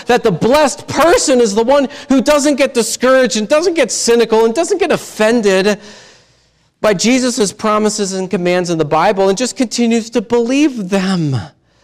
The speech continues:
in spite of what you and I see. That's the person that God blesses. And he wants to bless us. He's the same God he always has been.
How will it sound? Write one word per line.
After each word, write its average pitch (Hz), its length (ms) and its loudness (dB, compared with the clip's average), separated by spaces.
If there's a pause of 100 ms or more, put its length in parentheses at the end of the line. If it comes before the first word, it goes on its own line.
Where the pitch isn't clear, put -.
(720)
in 190 160 -2
spite 208 380 -2
of 202 100 -6
what 208 180 -2
you 156 180 0
and 175 120 -4
I 127 360 -8
see. 196 500 -12
That's 160 260 -6
the 233 80 -8
person 202 380 -8
that 196 100 -12
God 185 220 -18
blesses. 214 760 -18 (3750)
And 160 100 -4
he 196 80 -2
wants 208 360 -4
to 175 80 -8
bless 156 360 -6
us. 160 120 -10
He's 208 160 -6
the 196 80 -12
same 208 340 -12
God 185 360 -16
he 165 120 -10
always 180 260 -8
has 208 280 -18
been. 127 500 -20